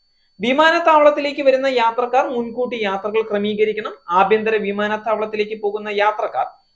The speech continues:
വെൺപാലവട്ടം, ചാക്ക ഫ്ലൈ ഓവർ, ഇഞ്ചക്കൽ, കല്ലുമൂട്, പൊന്നറപ്പാലം, വലിയതുറ വഴിയും, രാജ്യാന്തര വിമാനത്താവളത്തിലേക്ക് പോകുന്ന യാത്രക്കാർ വെൺപാലവട്ടം, ചാക്ക ഫ്ലൈ ഓവർ, ഈഞ്ചക്കൽ, അനന്തപുരി ആശുപത്രി,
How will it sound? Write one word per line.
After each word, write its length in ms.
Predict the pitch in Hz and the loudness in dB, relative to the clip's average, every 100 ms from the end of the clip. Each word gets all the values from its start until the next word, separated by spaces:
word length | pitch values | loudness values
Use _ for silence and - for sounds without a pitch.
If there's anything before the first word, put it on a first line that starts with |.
| - | -2
വെൺപാലവട്ടം, 800 | 185 208 254 247 247 233 233 285 - _ | 0 2 6 6 6 2 0 -4 -4 _
ചാക്ക 400 | 220 202 202 247 | 0 0 4 4
ഫ്ലൈ 260 | 240 214 214 220 | 4 4 2 2
ഓവർ, 260 | 226 262 277 185 | 2 0 -4 -6
ഇഞ്ചക്കൽ, 520 | 202 214 220 226 277 - 240 | -4 -2 -2 -2 -4 -2 2
കല്ലുമൂട്, 540 | 185 202 226 220 220 - - | 2 2 -2 -2 -2 -4 -4
പൊന്നറപ്പാലം, 640 | 196 208 226 226 214 208 - - | -2 0 -2 0 0 0 -4 2
വലിയതുറ 420 | 185 208 254 247 | 2 2 2 2
വഴിയും, 300 | 220 135 135 - _ _ - | 4 2 -2 -10 _ _ 0
രാജ്യാന്തര 640 | 190 208 247 302 302 311 | 4 4 4 2 2 2
വിമാനത്താവളത്തിലേക്ക് 960 | 277 254 247 247 247 233 220 220 226 226 | 0 -2 -2 0 2 2 0 -4 -8 -4
പോകുന്ന 240 | 214 214 214 | -4 -2 -2
യാത്രക്കാർ 500 | 202 196 196 185 285 - | 0 0 -2 -4 -4 -2
വെൺപാലവട്ടം, 800 | 190 202 214 233 233 226 - 262 - - | -4 -2 2 4 4 -2 -4 -8 -8 -4
ചാക്ക 420 | 208 226 - 294 | -2 -2 2 2
ഫ്ലൈ 220 | 285 208 196 | 2 0 0
ഓവർ, 240 | 196 226 - - | -2 -4 -8 -14
ഈഞ്ചക്കൽ, 560 | 214 262 269 226 - - - _ _ - | -10 -8 -4 -6 -4 -8 -10 _ _ 0
അനന്തപുരി 480 | 202 269 302 294 269 | 2 2 0 0 0
ആശുപത്രി, 500 | 220 226 202 - | -2 -6 -6 -6